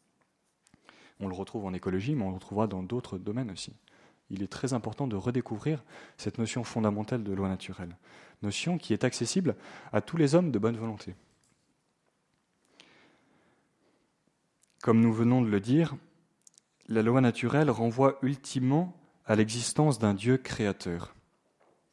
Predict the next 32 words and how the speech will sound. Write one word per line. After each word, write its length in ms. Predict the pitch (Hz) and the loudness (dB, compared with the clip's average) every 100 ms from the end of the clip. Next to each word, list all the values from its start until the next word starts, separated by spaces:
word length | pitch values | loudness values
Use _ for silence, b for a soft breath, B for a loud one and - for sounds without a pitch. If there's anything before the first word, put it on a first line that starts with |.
| _ _ _ _ - _ | _ _ _ _ -20 _
Cette 220 | - - | -16 -2
loi 140 | 107 | -2
que 80 | 98 | 0
je 80 | 92 | -2
découvre 400 | 92 104 101 92 | -2 -2 -6 -4
en 40 | |
moi, 220 | 90 120 143 | -2 -2 -2
je, 140 | 113 - _ b b b b b _ 110 | -6 -18 _ b b b b b _ -16
euh, 80 | 113 110 | -14 -8
qui 140 | 104 | -4
m'unit 420 | 101 104 113 110 | 0 0 0 0
à, 200 | - - | -2 -6
à 200 | - - | -6 -2
la 120 | 98 95 | 0 -2
nature 320 | 92 - 95 | -2 -6 -4
biologique, 560 | 101 95 92 170 - 92 b b b b b b b _ | -2 0 0 -4 -4 -10 b b b b b b b _
ben, 80 | 98 | -6
je 100 | 98 | -2
vois 140 | 107 | 0
que 60 | 143 | -2
c'est 160 | - 101 | -2 -2
un 120 | 95 | 0
ordre 280 | 117 107 98 | 0 0 -4
divin. 360 | 101 95 92 - _ _ _ _ _ _ | -4 -4 -6 -8 _ _ _ _ _ _
Et 80 | 95 | -8
je 100 | 98 | -6
vois 220 | 95 123 | -2 -4
que 160 | - 92 | -4 -8
cet 240 | - 92 | -6 -4
ordre 180 | 98 92 | -2 -2
divin 240 | 90 101 | -4 -2
renvoie 600 | 117 98 92 104 127 143 | -2 -2 -2 0 0 -2